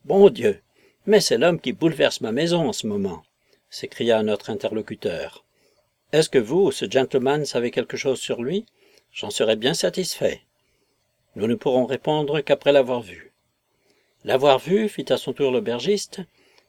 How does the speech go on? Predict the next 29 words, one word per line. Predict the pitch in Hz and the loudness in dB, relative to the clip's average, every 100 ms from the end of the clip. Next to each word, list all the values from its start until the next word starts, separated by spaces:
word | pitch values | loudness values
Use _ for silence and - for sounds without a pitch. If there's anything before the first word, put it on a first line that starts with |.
| _ | _
Mais | 135 | 0
depuis | 156 - 202 | 0 0 -2
sept | - 214 - | 2 2 4
heures | 165 117 | 4 4
ce | 131 | 0
matin, | 131 147 190 196 - _ _ _ _ | -2 -2 -2 -4 -6 _ _ _ _
personne | 208 202 208 190 | 2 2 2 4
de | 143 139 | 4 4
nous | 160 | 2
n'a | 147 139 | 0 -2
pu | 147 | -2
le | 135 | -2
voir. | 110 98 - - - _ _ _ _ _ _ _ | 0 -4 -6 -14 -20 _ _ _ _ _ _ _
Hier | - 131 | -4 -4
soir, | - 196 196 190 139 | 0 2 2 2 -2
il | 113 | 0
avait | 135 | 0
demandé | 156 147 139 175 | 0 -2 0 -2
qu'on | 139 | -2
l'éveillât | 113 117 127 131 131 | -2 0 2 2 2
à | 127 | 0
cette | 135 - | -4 -4
heure-là. | 120 87 - _ _ _ _ _ _ _ _ _ - | -4 -6 -10 _ _ _ _ _ _ _ _ _ -4
On | 123 | 0
est | 135 | 2
allé | 147 135 | 4 6
l'appeler | 131 127 139 117 | 4 2 2 2
en | 104 | 2
effet, | 101 - 165 202 | -6 -2 -2 -2